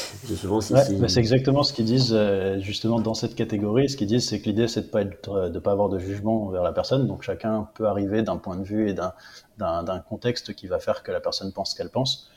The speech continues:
Speaker 2: de, euh, d'embrasser le, le côté un peu la différence et, euh, et le fait qu'on soit tous pas pareils, parce que sinon aussi notre métier serait un peu casse-pied, parce qu'on ferait toujours la même chose, euh,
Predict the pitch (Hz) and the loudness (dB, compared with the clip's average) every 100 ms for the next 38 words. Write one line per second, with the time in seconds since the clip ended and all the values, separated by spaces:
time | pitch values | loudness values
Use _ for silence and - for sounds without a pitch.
0 | - - _ _ - 113 104 101 98 101 | -20 -20 _ _ -2 0 2 2 2 0
1 | 101 90 87 85 85 98 101 104 120 107 | 0 0 0 0 -2 -2 -2 0 0 0
2 | 92 87 90 98 107 101 87 104 92 87 | 0 -2 -6 -6 -4 -4 -2 -2 -2 -2
3 | 92 107 101 113 113 - 104 98 92 90 | -2 2 6 6 2 -4 -2 0 2 2
4 | 85 85 92 - 101 - 98 92 - 101 | 0 -2 -6 -4 -6 -6 -10 -10 -8 -8
5 | - 90 92 139 135 90 - 90 98 107 | -6 0 2 2 0 -6 -8 -6 -2 -2
6 | 87 - 101 85 87 - 107 - 80 92 | -2 -2 -4 -4 -10 -8 -8 -6 -8 -8
7 | 80 - 127 135 90 - - 90 - - | -10 -6 -6 -6 -8 -18 -18 -18 -18 -8
8 | 95 85 82 117 110 92 | -6 -6 -2 0 2 2